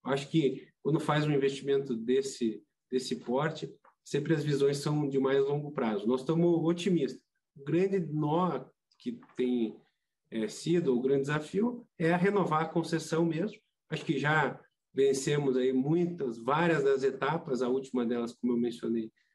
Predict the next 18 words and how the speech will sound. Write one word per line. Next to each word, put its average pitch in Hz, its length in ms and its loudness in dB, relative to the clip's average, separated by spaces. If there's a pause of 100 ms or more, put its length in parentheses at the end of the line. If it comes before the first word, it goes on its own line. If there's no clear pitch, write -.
(160)
a 117 80 -4
audiência 123 480 2
pública. 196 420 0
Então, 190 560 -2
acredito 151 480 -6
que 156 120 -4
em 151 260 -2
questões 143 420 -2
de 143 60 -4
semanas, 143 680 0 (400)
teremos 131 360 0
aí 123 140 2
as 127 120 -2
condições 123 480 -2
finais 123 360 0
para 131 160 -2
que - 140 -6
possamos 123 760 0